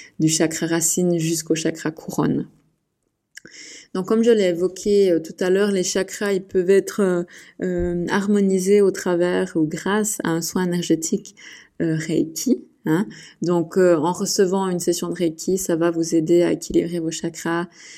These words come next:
Euh, donc, le praticien, il va, euh, il va, euh, utiliser une technique, voilà, spéciale pour équilibrer vos chakras. Et puis, on pourra aussi travailler sur, sur les chakras, euh, secondaires si nécessaire.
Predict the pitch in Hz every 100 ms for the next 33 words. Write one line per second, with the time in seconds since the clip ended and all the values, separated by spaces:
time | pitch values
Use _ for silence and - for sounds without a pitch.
0 | - _ 170 165 160 156 156 156 156 156
1 | 156 156 - 156 - - 160 165 175 _
2 | - - - 160 160 160 160 156 151 151
3 | 156 151 151 151 151 151 160 - 170 -
4 | 151 - 160 151 156 156 190 185 - _
5 | 160 156 170 165 - - 175 180 185 -
6 | - _ 185 185 180 180 175 165 165 160
7 | 156 - 170 170 160 160 - 170 170 160
8 | 156 156 170 160 156 - 165 160 165 -
9 | - - - - 175 165 160 - 160 160
10 | - 165 170 - - - - - - -
11 | 190 185 185 170 160 160 160 214 214 208
12 | 185 175 185 - 170 165 165 - - -
13 | -